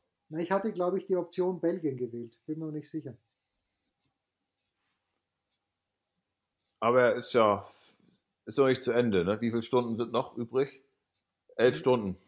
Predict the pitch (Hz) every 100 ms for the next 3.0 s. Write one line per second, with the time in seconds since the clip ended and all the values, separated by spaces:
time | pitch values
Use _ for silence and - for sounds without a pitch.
0 | _ _ _ _ _ _ 170 - - 139
1 | - 139 131 147 - 151 - 143 151 151
2 | 151 147 156 160 - 143 123 - 113